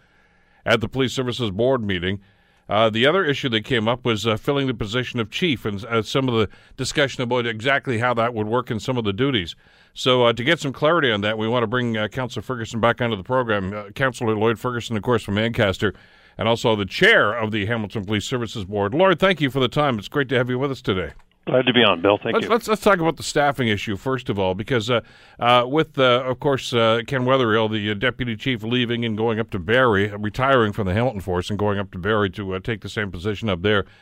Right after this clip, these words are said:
Speaker 1: you had a gap there. Now, you had talked some months ago about the possibility of making that an administrative position as opposed to a police position. Um, how did you guys co-,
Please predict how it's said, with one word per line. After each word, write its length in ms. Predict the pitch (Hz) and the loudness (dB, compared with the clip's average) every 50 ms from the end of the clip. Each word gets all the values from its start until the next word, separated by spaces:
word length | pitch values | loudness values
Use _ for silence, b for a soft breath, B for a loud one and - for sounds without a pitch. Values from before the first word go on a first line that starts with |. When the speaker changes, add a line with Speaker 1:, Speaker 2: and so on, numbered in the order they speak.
| b b b b b b b - | b b b b b b b -4
Speaker 1:
you 140 | 135 139 135 | -2 2 2
had 120 | 151 143 | 4 2
a 60 | 135 | 2
gap 360 | 117 101 127 131 131 131 - | 2 2 4 4 4 4 4
there. 160 | - 117 98 90 | 2 2 2 2
Now, 120 | 92 92 | 2 0
you 240 | 95 107 139 202 240 | 0 0 0 0 0
had 100 | 214 156 | -2 0
talked 280 | - 165 151 147 - | 0 0 2 0 0
some 180 | - - 147 135 | 0 0 0 2
months 300 | 123 127 143 151 - - | 2 0 0 -2 -2 -4
ago 340 | 120 98 95 87 90 95 b b b b b b b b b - | -2 0 0 0 0 -2 b b b b b b b b b -8
about 280 | 120 123 143 143 127 | -2 0 0 0 0
the 80 | - 113 | -2 -6
possibility 800 | - - 147 151 156 - - 139 120 131 139 151 147 127 117 110 | -2 0 2 2 2 0 -2 -2 0 0 2 2 2 2 0 0
of 80 | 98 | 0
making 320 | 110 127 135 - 135 127 120 | 0 -2 -4 -2 -2 -2 0
that 160 | 117 113 113 | 2 2 2
an 120 | 110 98 | 0 0
administrative 680 | 101 101 95 110 135 160 151 131 - - 110 101 98 95 | -2 -4 -4 -2 -2 -2 -4 -4 -2 -2 -2 -2 -2 -4
position 420 | - 104 90 98 104 92 - - 104 | -4 -6 -6 -4 -6 -6 -6 -6 -6
as 120 | 90 85 85 | -6 -6 -8
opposed 340 | 90 - 113 107 104 - - | -8 -6 -4 -4 -4 -4 -4
to 100 | 127 110 | -4 -4
a 40 | 95 | -4
police 360 | - - 117 127 135 147 147 | -4 -4 -4 -2 -2 -4 -4
position. 580 | - - 107 92 87 85 82 - - 107 104 | -4 -6 -4 -4 -4 -6 -6 -6 -8 -10 -10
Um, 440 | 101 104 104 107 110 110 107 107 104 b b b b b b b b b b - - | -6 -4 -2 0 0 0 -2 -4 -6 b b b b b b b b b b -14 -10
how 240 | - - 151 202 240 | -6 -2 -2 -2 -2
did 180 | 254 202 165 | -2 -4 -6
you 60 | 190 | -2
guys 260 | 156 156 151 143 123 - | 2 4 4 4 4 2
co-, 300 | - - 165 135 143 | -2 -8 -8 -8 -10